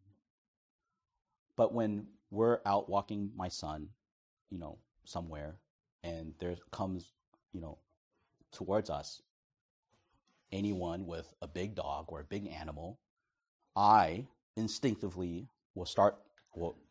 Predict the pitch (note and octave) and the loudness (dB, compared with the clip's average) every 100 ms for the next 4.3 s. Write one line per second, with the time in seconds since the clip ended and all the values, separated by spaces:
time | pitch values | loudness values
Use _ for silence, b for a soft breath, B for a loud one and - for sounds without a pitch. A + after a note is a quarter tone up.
0 | - C3+ - A#2 A#2 - G2 - D#3+ D#3 | 4 4 8 6 8 8 8 6 4 4
1 | B2+ A#2 G#2 G2+ - G2 F2 D#2 - C#3 | 2 -2 -2 -4 0 0 0 0 4 6
2 | D3+ D#3 - _ _ _ - F#2+ F#2+ A2 | 6 2 -6 _ _ _ -2 0 6 6
3 | A2 - _ - _ - F#2 F#2 F2+ F#2 | 6 0 _ -20 _ -4 -2 0 -2 -2
4 | F2 C#2 - | -6 -6 -14